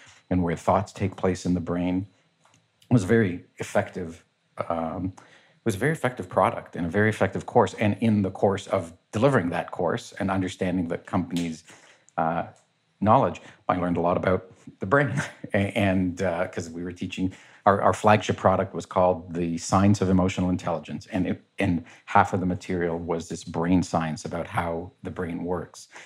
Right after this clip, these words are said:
So when I ended up leaving that organization, I had recently accumulated all this knowledge about how brains work. And in my various meditations about Bitcoin at the time that I was having this idea, I,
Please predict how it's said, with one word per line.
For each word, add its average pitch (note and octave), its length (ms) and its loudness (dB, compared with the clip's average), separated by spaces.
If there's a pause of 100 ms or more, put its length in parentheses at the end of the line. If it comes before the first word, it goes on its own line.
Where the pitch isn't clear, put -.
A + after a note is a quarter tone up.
(200)
So - 160 2 (220)
when G#2 100 6
I G2 200 4
ended A#2+ 200 4
up F#2+ 140 2
leaving G#2 240 2
that - 380 0
organization, G2+ 1080 -2
I F#2 100 -4
had F#2+ 440 0 (180)
recently G2+ 480 0
accumulated F2+ 560 0
all F2 140 2
this F#2 240 -6
knowledge F2 320 -2
about F2+ 340 -8 (460)
how - 180 0
brains F2 520 0 (440)
work. F#2 480 0 (480)
And F#2+ 180 2
in G#2 140 4
my F#2 180 4
various F#2+ 440 0
meditations G2 640 -2
about F2 320 0 (420)
Bitcoin F2 720 -2
at G2+ 80 -10
the F#2 60 -12
time F2 240 -2
that E2+ 100 0
I E2 80 2
was E2 280 -4 (120)
having F2 380 -2
this D#2+ 220 -6
idea, F#2 800 -2 (600)
I, F2+ 360 4